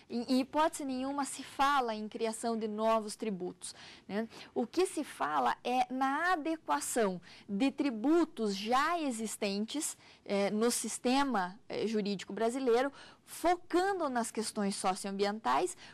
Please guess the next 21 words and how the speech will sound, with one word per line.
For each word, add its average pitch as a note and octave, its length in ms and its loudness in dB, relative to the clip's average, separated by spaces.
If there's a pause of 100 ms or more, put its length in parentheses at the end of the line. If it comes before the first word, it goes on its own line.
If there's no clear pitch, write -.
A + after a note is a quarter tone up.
(160)
como, F#4 560 4
é, C#4+ 260 0
como D#4 320 -2
uma D#4+ 160 0
função E4 560 -2
dessa C#4 260 -4
norma D4 360 2
à D#4 340 4
extrafiscalidade. D4 840 -2 (380)
Então, D#4+ 300 2 (440)
a, - 300 0
a C4 40 2
norma, F4 520 2
ela D#4+ 320 4
já D#4+ 180 4
existe. A3+ 520 0 (180)
Os A#3+ 180 0
tributos, D#4+ 1000 2
el-, C4 260 4
eles C4+ 380 -2
já C#4 320 0